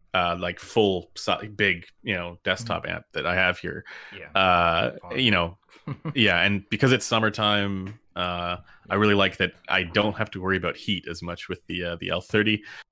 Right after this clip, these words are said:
Speaker 1: Uh, and then also it has a ton of power, like, ridiculous amount of power. More, like, I, I'd say about as much power as, like, the Micro Black Label.
Speaker 2: Oh, that's
Speaker 1: Um,
Speaker 2: impressive.
Speaker 1: so more power than the Heresy, quite a bit more.
Speaker 2: Hmm.
Speaker 1: Um,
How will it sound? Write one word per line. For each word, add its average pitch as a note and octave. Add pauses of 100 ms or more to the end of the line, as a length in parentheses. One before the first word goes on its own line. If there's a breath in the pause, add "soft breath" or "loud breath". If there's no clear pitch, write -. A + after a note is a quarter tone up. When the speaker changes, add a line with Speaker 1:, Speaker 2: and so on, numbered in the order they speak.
(120)
Speaker 1:
Uh, F#2 (220)
and A#2+
then B2
also B2+
it G#2+
has G#2+ (120)
a A#2+ (100)
ton C3
of -
power, A#2+ (340 loud breath)
like, G2
ridiculous A#2
amount F#2
of F2
power. E2+
More, B2
like, A#2+
I, A#2
I'd A#2+
say D#3
about A2+
as G#2+
much G#2+
power G2+
as, F#2
like, F2+
the F2+
Micro F2+
Black -
Label. - (260 soft breath)
Speaker 2:
Oh, C4
that's F2
Speaker 1:
Um, E2
Speaker 2:
impressive. F2
Speaker 1:
so A#2+
more A2+
power A2+
than G2
the F2
Heresy, -
quite A2
a F#2+
bit E2+
more. E2+ (400 loud breath)
Speaker 2:
Hmm. F2+
Speaker 1:
Um, F2